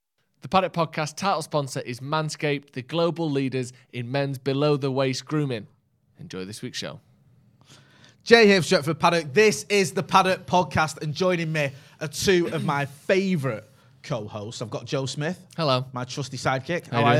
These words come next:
Speaker 1: doing?
Speaker 2: you?
Speaker 1: Yeah, good. How are you?
Speaker 2: Yeah, he's gonna be in charge of comments and
Speaker 1: Right.
Speaker 2: chats and likes, yeah?
Speaker 1: Yeah.
Speaker 2: So get involved and give him lots of comments, chats and likes and shares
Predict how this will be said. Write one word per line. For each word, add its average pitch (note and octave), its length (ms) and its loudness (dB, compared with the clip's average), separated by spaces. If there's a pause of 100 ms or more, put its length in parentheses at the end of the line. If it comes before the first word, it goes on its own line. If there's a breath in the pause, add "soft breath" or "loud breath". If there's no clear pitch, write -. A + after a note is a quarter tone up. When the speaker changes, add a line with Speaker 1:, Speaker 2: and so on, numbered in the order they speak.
(100)
Speaker 1:
doing? F3+ 80 -8 (180)
Speaker 2:
you? B2+ 80 2
Speaker 1:
Yeah, C3 60 6
good. C#3 160 4
How C3 80 8
are C3 60 8
you? D3+ 160 6 (100)
Speaker 2:
Yeah, C3 140 -4 (240)
he's E3 240 -6
gonna F#3+ 160 -2
be G3 120 -2
in F#3 60 -6
charge A2 420 -2
of A2+ 140 -14
comments B2+ 680 -6 (400)
and G#2 120 -10
Speaker 1:
Right. E2+ 80 -12
Speaker 2:
chats - 440 -4
and B2 160 -8
likes, G#2+ 500 -6
yeah? B2 240 -2 (200)
Speaker 1:
Yeah. C3 80 -8
Speaker 2:
So B2+ 120 -6
get C#3+ 220 -2
involved C3 420 -2
and A#2+ 100 -8
give B2 140 -6
him A#2+ 100 -4
lots B2 220 -6
of - 60 -12
comments, A#2+ 340 -6
chats - 280 -6
and A2 80 -10
likes A2 240 -10
and G#2+ 80 -10
shares G#2 340 -4